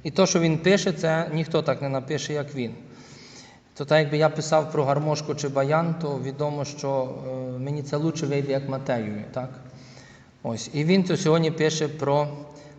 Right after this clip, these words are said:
це прощення. Потім друга річ, на яку звернемо увагу, що все, що ми робимо на землі,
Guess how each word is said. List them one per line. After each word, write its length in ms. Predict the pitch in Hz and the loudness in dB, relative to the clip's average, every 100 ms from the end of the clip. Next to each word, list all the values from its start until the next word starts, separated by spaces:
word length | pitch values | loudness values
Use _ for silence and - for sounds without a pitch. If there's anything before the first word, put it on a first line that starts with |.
| - | -8
це 180 | - 139 | 0 0
прощення. 720 | 139 170 147 - 131 123 117 | 4 6 6 4 -2 -2 -2
Потім 400 | - 170 170 151 | -2 -2 0 0
друга 320 | 170 170 147 | 2 4 4
річ, 260 | 156 160 151 | 2 -2 -4
на 100 | 143 | -6
яку 220 | - 156 | -4 -6
звернемо 480 | 135 151 151 139 131 | 2 2 2 -2 0
увагу, 440 | 131 135 127 170 | 0 0 0 -6
що 280 | - 151 135 | -6 -8 -8
все, 300 | - - 175 | -8 0 2
що 200 | 170 165 | 2 0
ми 120 | 147 147 | 0 2
робимо 400 | 160 147 139 135 | 2 0 -2 0
на 200 | 139 131 | 0 0
землі, 640 | 139 127 135 180 247 | -2 -2 0 0 -2